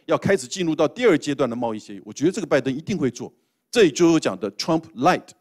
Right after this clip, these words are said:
他一定会持续去推动。可是对于关税的问题，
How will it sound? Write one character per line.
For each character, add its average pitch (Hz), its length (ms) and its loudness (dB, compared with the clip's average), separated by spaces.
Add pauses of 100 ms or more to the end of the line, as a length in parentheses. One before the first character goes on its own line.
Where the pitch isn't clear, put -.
(260)
他 139 120 0
一 135 40 0
定 131 100 -2
会 120 80 0
持 117 180 -8
续 120 180 -8
去 - 120 -16
推 156 160 -8
动。 160 180 -2 (540)
可 180 140 -2
是 233 160 -2
对 240 260 0
于 180 280 -4 (960)
关 254 280 4
税 240 260 0
的 139 120 0
问 139 180 2
题， 110 340 -8